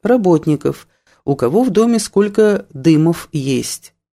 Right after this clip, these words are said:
С трёх дымов по одному работнику, а у кого дымов число работников не достанет, и тем людям, складываясь, давать работников.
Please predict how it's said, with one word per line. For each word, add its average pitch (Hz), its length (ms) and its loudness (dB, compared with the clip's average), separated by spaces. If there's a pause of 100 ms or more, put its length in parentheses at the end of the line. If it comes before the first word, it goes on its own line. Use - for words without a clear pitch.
С - 120 -14
трёх 139 340 2
дымов 220 380 0
по 240 140 2
одному 135 360 0
работнику, 131 800 -2 (360)
а 131 100 -2
у 127 100 0
кого 156 300 2
дымов 156 420 2
число 151 580 0
работников 143 720 -2
не 170 140 2
достанет, 131 720 -2 (560)
и 196 200 4
тем 202 340 2
людям, 180 500 0
складываясь, 123 1080 0
давать 143 460 0
работников. 127 840 -4